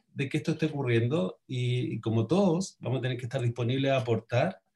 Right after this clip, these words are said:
eh, para conseguir este proceso de sostenibilidad del uso del recurso hídrico, eh, a lo mejor no tan lejos como el veinte cincuenta, sino que mucho más cerca, porque los problemas so-, se están agudizando,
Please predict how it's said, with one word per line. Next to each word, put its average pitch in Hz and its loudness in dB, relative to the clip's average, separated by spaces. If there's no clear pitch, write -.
eh, 110 -2
para 120 2
conseguir 117 0
este 120 -4
proceso 135 -2
de 113 -2
sostenibilidad 127 0
del 113 -2
uso 120 -8
del 120 -6
recurso 123 -6
hídrico, 123 -6
eh, 104 0
a 104 -4
lo 110 4
mejor 135 4
no 147 6
tan 151 4
lejos 175 2
como 131 0
el 123 2
veinte 123 -2
cincuenta, 131 -2
sino 117 2
que 104 0
mucho 151 2
más 147 2
cerca, 139 -6
porque 117 -10
los 98 -6
problemas 120 0
so-, - -12
se - -6
están 123 -2
agudizando, 127 0